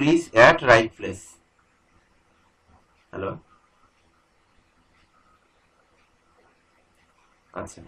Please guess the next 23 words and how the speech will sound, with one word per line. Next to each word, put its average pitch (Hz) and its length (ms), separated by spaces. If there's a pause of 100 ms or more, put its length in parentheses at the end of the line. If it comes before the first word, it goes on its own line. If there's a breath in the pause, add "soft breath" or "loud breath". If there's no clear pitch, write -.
(140)
you 131 100 (100)
reach 147 260
at 165 80 (100)
right 113 240
place, 87 240 (400)
okay। 139 200 (960)
দিয়ে 131 240
আমরা 151 220
বিস্ময়বোধক 147 480
চিহ্ন 131 220
দিই 113 140
তাহলে, 117 240 (3000)
ঠিক 135 220
আছে। 143 180 (1400)
এরপরে 165 320 (360)
ওই 147 160
লাইনেতে 175 360
আমরা 147 180
লিখবো, 101 240
ওই 127 120
লাইনেতেই 147 400
লিখবো 104 280
আমরা, 98 180